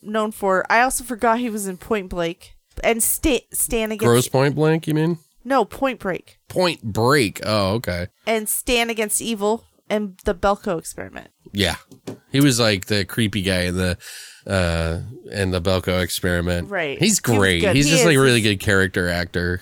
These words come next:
Speaker 1: Right. And he was different in this movie, too. Um, the budget on this movie was twenty-eight million dollars.
Speaker 2: Mm-hmm.
Speaker 1: And it grossed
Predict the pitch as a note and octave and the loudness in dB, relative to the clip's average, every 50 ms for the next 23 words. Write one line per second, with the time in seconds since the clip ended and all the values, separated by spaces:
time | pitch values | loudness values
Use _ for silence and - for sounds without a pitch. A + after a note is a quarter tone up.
0 | - _ F#2+ F#3 G3 F2 E2 F2 D2+ - - - - - D#4 E4 F4 E4 E4 B3 | -10 _ -10 -6 -6 -4 -4 -6 -8 -12 -16 -6 -2 0 0 0 0 -2 -4 -4
1 | G#3+ A#3+ C4+ C4+ - C4+ G3 F3+ F#3+ G3+ G3+ - F3 D#3+ D#3 D#3+ D#3+ - - E3+ | -2 0 -2 0 0 -4 -4 -4 -6 -6 -6 -6 -8 -10 -10 -10 -10 -8 -6 -6
2 | D#3+ - D#3+ - _ _ - - - _ _ - - - E3+ G#2 A2 G2 - - | -6 -8 -10 -16 _ _ -20 -20 -20 _ _ -8 -4 -4 -2 -2 -4 -6 -10 -18
3 | _ _ _ _ _ - G3 - - C#4 D#4 D#4+ F#4+ F4+ - A3+ A#3 A3 A3 A3 | _ _ _ _ _ -18 -6 -2 0 0 2 2 0 0 0 0 0 -2 -2 -4
4 | - G#3+ G3+ F#3+ G3 G#3 G3+ G#3 F#3+ - - F#3+ F#3+ F#3+ - - - A3+ G3+ G3+ | -6 -8 -8 -6 -4 -4 -4 -4 -4 -4 -4 -6 -6 -6 -8 -8 -8 -6 -6 -6
5 | A3 A3+ A#3 A#3+ A#3+ G#3+ A3 A3 A3 A#3 C4 C4 A3 - G3+ A#3+ D#4 - - - | -6 -6 -8 -8 -8 -8 -6 -6 -6 -6 -4 -2 -2 -2 -2 -4 -6 -10 -14 -20
6 | _ _ _ _ - A#2 A2 F#2+ G#2 G2+ G#2+ A#2+ - - _ _ _ _ _ _ | _ _ _ _ -2 -2 0 0 0 -2 -2 -4 -8 -14 _ _ _ _ _ _
7 | - G#3+ A3 G#3+ F3+ F#3+ - A3 A3 G#3 G#3+ - - - - | -4 -2 -2 -2 -4 -4 -2 0 0 0 0 -2 -6 -10 -16